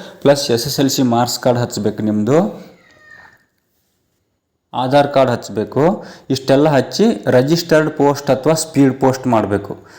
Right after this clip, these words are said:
ರಿಜಿಸ್ಟರ್ಡ್ ಪೋಸ್ಟ್ ಅಥವಾ ಸ್ಪೀಡ್ ಪೋಸ್ಟ್ ಮಾಡ್ಬೇಕು. ಈ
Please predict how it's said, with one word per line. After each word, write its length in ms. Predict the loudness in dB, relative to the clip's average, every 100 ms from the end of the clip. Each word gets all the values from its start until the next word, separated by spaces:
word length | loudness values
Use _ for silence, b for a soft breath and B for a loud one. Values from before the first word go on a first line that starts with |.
| B B
ರಿಜಿಸ್ಟರ್ಡ್ 540 | -4 -2 -2 0 0 2
ಪೋಸ್ಟ್ 360 | 2 2 2
ಅಥವಾ 200 | -2 0
ಸ್ಪೀಡ್ 460 | -4 -2 0 2 2
ಪೋಸ್ಟ್ 260 | -2 0 0
ಮಾಡ್ಬೇಕು. 440 | 2 0 -2 -6
ಈ 160 | -6